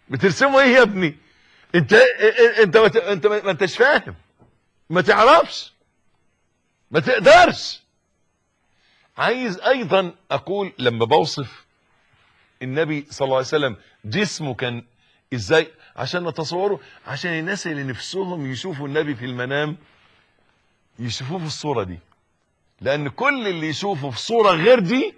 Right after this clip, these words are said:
يبقى مش النبي. يعني ممكن يجي لك في المنام واحد زي ما يقول كده لابس أبيض في أبيض ووشه نور ولحيته بيضة، ويقول لك: "أنا النبي". يبقى بيكذب، الشيطان بيكذب، بيضحك عليك،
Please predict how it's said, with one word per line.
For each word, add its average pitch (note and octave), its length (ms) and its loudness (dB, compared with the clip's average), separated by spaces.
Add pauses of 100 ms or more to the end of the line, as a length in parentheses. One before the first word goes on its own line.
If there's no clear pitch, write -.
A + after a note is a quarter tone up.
يبقى F3 200 0
مش D3 160 -6
النبي. C#3+ 320 -2 (1600)
يعني C#3+ 200 2
ممكن E3+ 340 2
يجي D#3 200 -2
لك G3 160 4
في E3 80 -2
المنام F3 360 0 (220)
واحد F#3 440 2 (300)
زي C#3 120 -2
ما F#3 40 0
يقول F#3 120 0
كده F3 180 2 (120)
لابس G#3+ 300 -2
أبيض A#3 260 2
في - 220 -4
أبيض A#3+ 340 2 (340)
ووشه B3 460 0
نور E4 800 6 (480)
ولحيته C#4+ 640 0
بيضة، C#4 920 4 (440)
ويقول E3 160 -6
لك: F3+ 240 -6
"أنا A#3 200 0
النبي". F3+ 400 -6 (1120)
يبقى C#3 200 -8
بيكذب، B2+ 440 -8
الشيطان E3+ 440 -2
بيكذب، D3+ 440 -8
بيضحك D#3 320 -8
عليك، G#3+ 320 -6